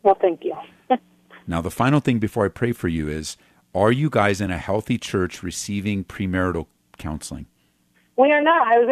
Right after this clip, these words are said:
Speaker 1: actually gonna ask you that. We were just talking about that today. Um, I typically attend Southside Bible Church in Centennial.
Speaker 2: Okay.
Speaker 1: Um,
Speaker 2: Yes.
Speaker 1: I do work Sunday morning, so it's very difficult.
Speaker 2: Okay.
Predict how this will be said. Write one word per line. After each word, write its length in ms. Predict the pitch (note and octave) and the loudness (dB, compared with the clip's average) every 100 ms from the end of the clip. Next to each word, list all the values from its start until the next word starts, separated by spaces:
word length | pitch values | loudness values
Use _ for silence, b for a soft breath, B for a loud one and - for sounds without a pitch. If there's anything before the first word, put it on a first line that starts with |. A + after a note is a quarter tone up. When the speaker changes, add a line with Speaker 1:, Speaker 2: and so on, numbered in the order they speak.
| C4 | 4
Speaker 1:
actually 220 | C4+ C4+ | 4 2
gonna 180 | C4 G#3+ | 4 4
ask 240 | A3 A#3+ | 2 4
you 80 | A#3+ | 4
that. 200 | G#3+ G3+ | 6 6
We 160 | G#3+ A3 | 4 6
were 140 | A3 | 4
just 200 | G#3+ G#3 | 4 2
talking 380 | G#3+ G#3+ A3+ G#3+ | 2 2 2 0
about 260 | G3+ G3+ - | 4 4 6
that 220 | G3 - | 2 2
today. 580 | G#3 F3+ G3+ G#3+ F#3+ G3 - | 0 4 6 6 6 4 6
Um, 360 | G3+ F#3 F#3 - b b _ - | 6 6 2 -2 b b _ 2
I 280 | G3+ G#3 G#3+ - - | 4 6 4 0 2
typically 380 | A#3+ A3 G#3+ G#3+ | 2 4 4 4
attend 320 | G#3 A3 G#3 - | 6 4 4 4
Southside 420 | G3+ F3 G#3 F#3+ | 4 6 4 4
Bible 280 | F#3+ F#3+ G#3 | 4 4 4
Church 280 | - B3+ B3+ | 4 4 4
in 140 | G3+ F#3 | 0 4
Centennial. 560 | G3 F#3 G3+ F#3+ G3 C4 | 2 4 2 4 4 4
Speaker 2:
Okay. 180 | F4+ C#3+ b b | 2 -2 b b
Speaker 1:
Um, 340 | G3 F3+ E3+ E3+ | 2 2 2 0
Speaker 2:
Yes. 220 | E2 - | 0 4
Speaker 1:
I 80 | G#3 | 2
do 320 | G3+ A#3+ C4+ | 2 2 2
work 400 | A3+ A3+ B3 B3+ - - | 4 6 6 2 -6 2
Sunday 300 | A#3 G#3 G#3 | 4 6 6
morning, 500 | G#3 F#3+ F#3 E3+ E3+ - | 6 4 4 0 0 4
so 120 | F3 | 4
it's 120 | F3 | 4
very 280 | G3+ G3+ G#3 | 4 4 4
difficult. 580 | F#3 F3+ F#3+ A3+ A3+ | 4 4 4 4 4
Speaker 2:
Okay. 80 | B3+ | 2